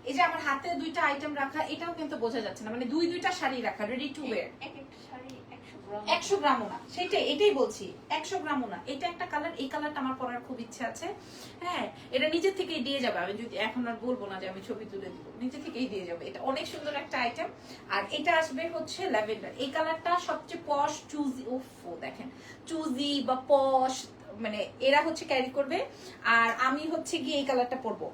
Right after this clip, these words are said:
Speaker 1: আমার খুব পছন্দ হয়েছে, যদিও তিনোটাই পরে পরে দেখাবো, আপনারা তাহলে বুঝতে পারবেন। খুবই সুন্দর। আর আমি যেটা পরেছি এটা হোয়াইট, আমি রেড লিপস্টিক দিয়েছি বলে ওরা বলছিল যে আজকে আপনি তাহলে হোয়াইটটাই পরেন। হ্যাঁ, খুবই সুন্দর।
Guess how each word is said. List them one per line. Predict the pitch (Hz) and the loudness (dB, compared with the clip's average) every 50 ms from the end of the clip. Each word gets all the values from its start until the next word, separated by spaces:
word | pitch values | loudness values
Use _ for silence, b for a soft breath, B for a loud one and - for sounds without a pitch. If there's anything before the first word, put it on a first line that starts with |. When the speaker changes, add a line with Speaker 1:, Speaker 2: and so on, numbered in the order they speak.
| - - | -6 -6
Speaker 1:
আমার | 190 208 226 247 | -4 -2 -2 -2
খুব | - - 370 370 - | -2 -2 -2 0 2
পছন্দ | 311 - - 330 330 302 | 2 0 2 -2 -2 -2
হয়েছে, | 330 320 - - | -2 -4 -4 -4
যদিও | 247 285 285 240 311 320 | -2 -2 -2 -2 -2 -4
তিনোটাই | 320 - 285 269 285 285 320 330 330 | -4 -4 -2 -2 0 2 2 2 2
পরে | 330 294 269 262 262 | 2 2 2 2 2
পরে | 262 269 277 262 | 2 0 0 2
দেখাবো, | 240 226 226 - 254 247 277 | 2 0 0 0 0 0 0
আপনারা | 254 - - 240 240 240 | 0 0 0 -2 0 0
তাহলে | 254 247 262 262 269 | 0 0 0 0 0
বুঝতে | 254 233 233 - - 226 | 0 -2 -4 -6 -6 -4
পারবেন। | 214 214 208 220 277 339 B B B B B B B | -4 -2 -2 -2 -2 -2 B B B B B B B
খুবই | - 359 339 370 370 | 0 6 8 8 8
সুন্দর। | - 330 277 240 208 | 6 4 2 2 4
আর | 214 226 240 | 6 6 6
আমি | 254 277 320 | 6 6 4
যেটা | 330 339 339 339 | 0 -2 -2 -2
পরেছি | 330 320 311 - - 349 | -4 -4 -6 -4 -6 -4
এটা | - 339 302 | -2 -2 0
হোয়াইট, | 262 240 233 240 262 262 | 2 4 4 4 4 2
আমি | 269 254 262 254 254 - - 196 220 240 | 2 0 0 0 0 -2 -4 -4 0 0
রেড | 254 262 254 262 | 0 0 0 -2
লিপস্টিক | 294 269 262 - - - 277 262 262 | -4 -6 -6 -8 -10 -8 -8 -6 -6
দিয়েছি | 311 311 311 - - 262 | -6 -8 -8 -8 -8 -6
বলে | 277 302 294 285 | -4 -4 -2 0
ওরা | 277 262 262 269 254 | 2 2 4 4 4
বলছিল | 247 254 254 254 - 285 262 254 - | 4 2 0 -2 -4 -4 -2 -2 0
যে | 247 | 0
আজকে | 233 233 226 - 247 | 0 0 0 -2 -4
আপনি | 240 - 233 220 | -4 -4 -6 -6
তাহলে | - 247 233 233 | -6 -4 -4 -2
হোয়াইটটাই | 208 214 202 202 196 - - 208 208 - | -2 -2 -2 -2 -2 -2 -2 -2 -2 -2
পরেন। | - - - - - B B B B B B B B | -6 -8 -8 -8 -12 B B B B B B B B
হ্যাঁ, | - 349 359 330 | 4 4 4 4
খুবই | 330 - 381 381 381 392 | 4 0 0 4 6 6
সুন্দর। | 381 392 381 359 359 392 523 | 6 6 4 0 0 0 -2